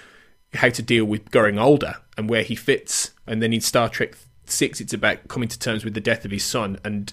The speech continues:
and his anger with that. You know, there are, he un-, he understands, Nick Meyer, how to get Kirk from A to B in that sense. Whereas in The Final Frontier,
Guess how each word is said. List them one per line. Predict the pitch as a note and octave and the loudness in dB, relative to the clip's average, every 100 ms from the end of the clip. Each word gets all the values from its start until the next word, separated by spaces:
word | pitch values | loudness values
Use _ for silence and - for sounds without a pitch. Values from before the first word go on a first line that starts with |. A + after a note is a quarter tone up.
| - | -6
and | G#2 G2+ | -4 -4
his | - G#2+ | -4 0
anger | A2 B2+ A2 | 0 0 -4
with | G2+ B2 | 0 4
that. | E3 - - - - - | 4 4 -10 -18 -20 -10
You | - | 0
know, | A2 G2+ | 2 4
there | A#2+ A#2+ | 4 4
are, | A2+ G#2+ A#2 | 4 2 0
he | - D3 | 4 8
un-, | D3+ D3+ | 8 4
he | - E3+ | 2 6
understands, | F#3 D#3+ - D3 D3 A#2 | 6 4 2 2 2 -2
Nick | A#2+ | -4
Meyer, | A2 A#2 G#2 | -2 0 0
how | G2 A#2+ | 0 -4
to | A#2+ | -4
get | A2 B2 B2+ - | -2 2 2 0
Kirk | - A2+ G#2 | -2 -2 -2
from | - A#2+ G#2+ G2+ | -6 -6 -6 -4
A | - G#2+ | -2 -2
to | - | -4
B | A2 A#2+ A#2 | -2 2 2
in | G2+ | 0
that | G2 | -4
sense. | - A#2 G2+ - | -4 -4 -4 -2
Whereas | B2 B2 A#2+ | 2 4 2
in | B2+ B2 | -2 -2
The | |
Final | - D3+ D3 | 0 2 2
Frontier, | - C3 A#2+ E3 B2 | -2 -4 2 6 6